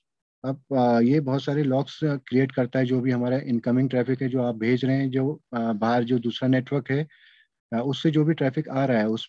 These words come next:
पे क्या करता है, एक, अ, नज़र बनाए रखता है कि कित-, अ, कौन-कौन सा, कै-, कैसा-कैसा traffic इसमें आ रहा है, उसकी एक report generate करके, अ, ज-, अ,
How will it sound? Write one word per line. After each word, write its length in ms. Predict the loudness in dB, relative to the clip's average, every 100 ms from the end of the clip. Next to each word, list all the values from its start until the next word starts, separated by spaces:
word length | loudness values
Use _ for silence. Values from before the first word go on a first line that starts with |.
| -4
पे 60 |
क्या 120 | -2
करता 280 | -2 -4 -4
है, 100 | -4
एक, 220 | -4 -4
अ, 460 | -2 0 0 0 -4 -14 _
नज़र 340 | 2 4 4 2
बनाए 280 | 2 2 2
रखता 260 | -2 -6
है 140 | -6 -6
कि 120 | -10
कित-, 320 | -18 -8 -2
अ, 180 | -2 -2
कौन-कौन 480 | -2 -2 0 0 -2
सा, 200 | -2 -6
कै-, 280 | -4 -8 -4
कैसा-कैसा 640 | -4 -4 -4 -4 -2 -4
traffic 380 | -2 -4 -2 -4
इसमें 280 | -2 -2 -2
आ 80 | -2
रहा 140 | -2
है, 60 | -2
उसकी 280 | -4 -2
एक 180 | 0 0
report 300 | 0 2 4
generate 260 | 4 4 2
करके, 300 | -4 -4 -4 -6 -14 -20 -20 _ 0
अ, 220 | 2 2
ज-, 160 | 2 -2
अ, 500 | -2 -4 -2 -2